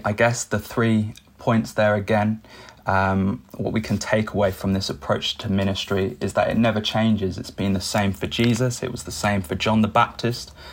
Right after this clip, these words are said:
and it's the same for us. Uh, of course, the first one being guided by Scripture, the second, bringing that great light to those in darkness,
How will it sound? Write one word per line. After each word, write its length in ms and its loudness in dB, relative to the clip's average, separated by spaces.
and 120 -2
it's 140 -4
the 80 -4
same 300 2
for 200 0
us. 420 -2
Uh, 440 2
of 180 -12
course, 300 0
the 80 -10
first 420 2
one 160 2
being 220 0
guided 340 2
by 120 2
Scripture, 680 -2
the 60 -6
second, 680 0
bringing 300 4
that 180 0
great 300 0
light 320 0
to 120 -12
those 240 0
in 120 0
darkness, 840 -2